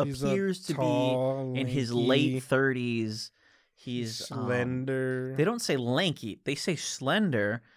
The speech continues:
Speaker 2: but slender is, like, just, that's just, like, a, a thin dude. Like, I'm not expecting him to be spider-like, like the
Speaker 1: <laughs>
Speaker 2: fucking critic in, in Ratatouille.
Speaker 1: Dude, that's what he looks like.
Speaker 2: And they say, also say he's, like, late thirties, and that dude is, like,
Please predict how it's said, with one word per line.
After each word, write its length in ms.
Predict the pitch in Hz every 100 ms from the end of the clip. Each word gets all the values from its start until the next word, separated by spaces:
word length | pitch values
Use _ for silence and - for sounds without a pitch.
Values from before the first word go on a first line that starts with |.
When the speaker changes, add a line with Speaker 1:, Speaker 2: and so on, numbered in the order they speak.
| _ _
Speaker 2:
but 160 | - 123
slender 400 | - 156 196 175
is, 180 | 127 113
like, 340 | 113 104 - _ _ _ _ _ -
just, 160 | 165
that's 200 | 135 131
just, 160 | 156 -
like, 140 | 113 156
a, 100 | 156 -
a 120 | - 101
thin 520 | - - 151 147 139
dude. 400 | 135 151 117 -
Like, 220 | 190 220 135
I'm 100 | 170
not 140 | 147
expecting 420 | 113 - 147 131
him 140 | 123 120
to 80 | 113
be 120 | 117
spider-like, 1040 | - - - 160 147 123 110 120 117 - _ _ _ _ _ -
like 120 | 127
the 80 | 139
Speaker 1:
<laughs> 120 | 233
Speaker 2:
fucking 380 | 165 208 147 151
critic 440 | - 165 143 120
in, 260 | 120 110 -
in 200 | 123 120
Ratatouille. 840 | 117 127 123 - 160 127 107 110
Speaker 1:
Dude, 220 | 120 143 131
that's 180 | -
what 120 | 147 143
he 80 |
looks 280 | 127 123 -
like. 320 | 127 117 113 _ -
Speaker 2:
And 120 | 196
they 80 | 247
say, 160 | -
also 320 | 254 214 254 277
say 160 | 254
he's, 120 | 214
like, 120 | 208 180
late 440 | 160 165 196 -
thirties, 680 | - 170 202 180 135 110 117
and 220 | - 131
that 240 | 151 147 151
dude 220 | 185 165
is, 120 | 135
like, 200 | 131 120